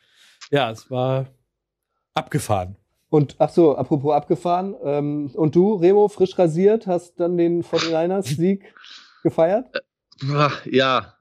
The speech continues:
Speaker 3: äh, war, war eine Achterbahnfahrt, ähm, muss mir dann auch von, äh,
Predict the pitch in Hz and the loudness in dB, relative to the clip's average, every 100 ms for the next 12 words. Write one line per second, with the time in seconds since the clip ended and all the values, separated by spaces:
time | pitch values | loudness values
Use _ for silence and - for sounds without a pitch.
0 | - 147 127 120 143 160 160 151 156 147 | -2 -2 -2 -2 0 0 -2 -4 -4 -4
1 | 160 160 196 170 170 165 170 165 170 - | -6 -6 -6 -4 -6 -4 -4 -4 -6 -6
2 | 156 147 147 147 147 143 135 _ _ _ | -4 -4 -6 -10 -10 -10 -14 _ _ _
3 | - - - - _ _ _ 127 156 156 | -18 -18 -20 -20 _ _ _ 0 2 2
4 | 170 151 151 139 143 - - 143 143 139 | 0 0 -2 -4 -6 -6 -10 -8 -8 -8
5 | 131 127 127 127 123 | -2 -2 -2 -2 -6